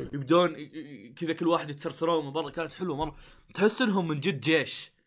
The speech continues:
ما، ما، ما يطلع لك والله مثلًا بس واحد، لا، يطلع لك الجيش كامل. فكانت حاجة حلوة جدًا. آه، إلى الحين أنا أشوفه شيء حلو. آه، ناقصتني حلقة ما شفتها.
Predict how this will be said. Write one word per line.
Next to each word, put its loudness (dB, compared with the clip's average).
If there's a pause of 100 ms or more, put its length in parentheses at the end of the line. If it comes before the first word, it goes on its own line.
(400)
ما، -6
ما، 2
ما 2
يطلع 0
لك -2
والله -6
مثلًا -8
بس -4
واحد، 0
لا، -2
يطلع -4
لك -6
الجيش -8
كامل. -6 (260)
فكانت -2 (260)
حاجة -2
حلوة -4
جدًا. -6 (840)
آه، 4 (200)
إلى 4
الحين 0
أنا 0
أشوفه -6
شيء -6
حلو. -2 (320)
آه، 0
ناقصتني 0
حلقة 0
ما 0
شفتها. 2